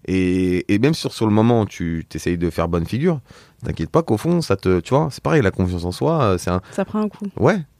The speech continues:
Speaker 1: Et
Speaker 2: Ouais.
Speaker 1: on, même si avec le temps, on, enfin, moi, je l'ai gagné un peu avec le temps, tu vois, c'est un truc qui, c'était pas, c'est pas un truc qui se fait du jour au lendemain.
Speaker 2: Mhm.
Speaker 1: Mais parfois, effectivement, tu te dis, euh, bon, bah, juste soyez cool avec nous, tu vois.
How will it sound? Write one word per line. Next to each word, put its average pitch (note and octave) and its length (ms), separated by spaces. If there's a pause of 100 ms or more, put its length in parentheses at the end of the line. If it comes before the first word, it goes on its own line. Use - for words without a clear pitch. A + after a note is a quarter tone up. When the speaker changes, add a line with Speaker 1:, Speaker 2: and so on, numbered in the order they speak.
(180)
Speaker 1:
Et G2 80
Speaker 2:
Ouais. F#2+ 60
Speaker 1:
on, F#2 180
même G#2+ 180
si G#2+ 160
avec F2+ 300
le F#2+ 60
temps, A2 320
on, E2 40 (460)
enfin, E2 280 (180)
moi, G2 300
je F2+ 100
l'ai F2 80
gagné F#2 260
un F2 100
peu F2+ 160
avec D#2+ 260
le E2 80
temps, G#2+ 360
tu - 160
vois, F2+ 140
c'est - 120
un E2+ 60
truc F2+ 160
qui, F2 160
c'était - 200
pas, E2 160
c'est - 120
pas F#2 100
un F2+ 40
truc F#2+ 120
qui - 80
se - 60
fait F#2 100
du E2+ 60
jour E2+ 160
au E2+ 40
lendemain. G#2+ 320 (120)
Speaker 2:
Mhm. G3+ 260 (300)
Speaker 1:
Mais F#2 200
parfois, C#3+ 440
effectivement, F#2+ 540
tu E2 200
te D#2 60
dis, A#2+ 200
euh, F#2 80
bon, E2+ 140
bah, D#2 300 (560)
juste A#2+ 240
soyez D3+ 320
cool C3 220
avec F2 160
nous, E2+ 180
tu - 140
vois. E2+ 180